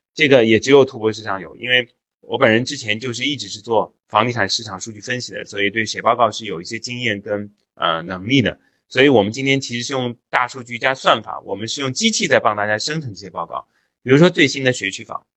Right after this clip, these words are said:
最新的地铁房、最新的老破小，刚才问题当中是有老破小的哦，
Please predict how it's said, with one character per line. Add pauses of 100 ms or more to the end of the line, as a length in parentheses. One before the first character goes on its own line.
(400)
最
新
的
地
铁
房、 (220)
最
新
的
老
破
小，
刚
才
问
题
当
中
是
有
老
破
小
的
哦，